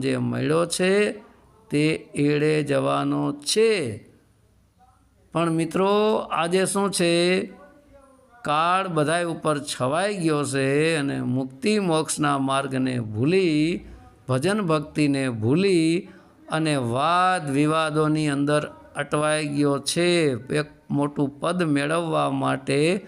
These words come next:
અહંકાર વશ થઈને, હે, હું હું કરતો ફરે છે અને અટવાઈ ગયો છે.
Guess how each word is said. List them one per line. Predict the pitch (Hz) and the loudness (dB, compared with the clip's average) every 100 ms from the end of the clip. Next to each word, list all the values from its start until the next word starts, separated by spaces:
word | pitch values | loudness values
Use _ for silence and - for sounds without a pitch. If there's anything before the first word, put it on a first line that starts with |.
| - - _ - | -16 -20 _ -6
અહંકાર | 143 190 233 233 202 170 151 | -2 0 0 0 0 0 0
વશ | 139 156 202 220 160 | 0 0 0 -4 -4
થઈને, | 156 147 143 139 139 156 214 - - - _ - | -2 0 0 -2 0 0 -2 -6 -20 -20 _ -6
હે, | 135 190 240 - - _ _ - | -2 0 -2 -6 -20 _ _ -2
હું | 127 165 151 | 0 2 2
હું | 165 165 - | 2 0 -2
કરતો | 131 127 127 175 151 | -4 -2 -2 -2 -2
ફરે | - 131 143 | -2 -2 -2
છે | 143 117 110 113 - _ _ _ _ - | -4 -6 -8 -8 -18 _ _ _ _ -4
અને | 143 - - - | -4 -4 -12 -8
અટવાઈ | 131 135 113 107 | -4 -2 -2 -6
ગયો | 104 107 | -10 -12
છે. | 104 | -14